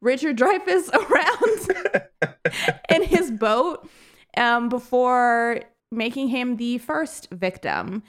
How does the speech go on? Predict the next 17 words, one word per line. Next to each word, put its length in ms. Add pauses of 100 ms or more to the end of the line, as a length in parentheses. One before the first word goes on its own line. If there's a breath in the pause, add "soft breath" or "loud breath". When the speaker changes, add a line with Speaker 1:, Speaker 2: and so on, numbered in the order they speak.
(160 loud breath)
Speaker 1:
I 180
will 280
say 460 (220 loud breath)
they 240
didn't 360
do 160
a 100
very 320
good 180
job 400
of, 520
of 160
cleaning 340
the 60
bones 760
on 160
him. 400